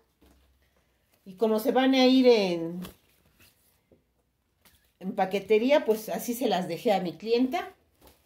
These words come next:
Sí, traje estos.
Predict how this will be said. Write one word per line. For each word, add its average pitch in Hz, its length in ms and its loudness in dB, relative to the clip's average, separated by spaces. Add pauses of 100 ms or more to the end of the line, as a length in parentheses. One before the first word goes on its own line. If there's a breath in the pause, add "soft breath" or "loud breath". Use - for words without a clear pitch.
(840)
Sí, 254 280 -6
traje 214 440 0
estos. 370 640 -6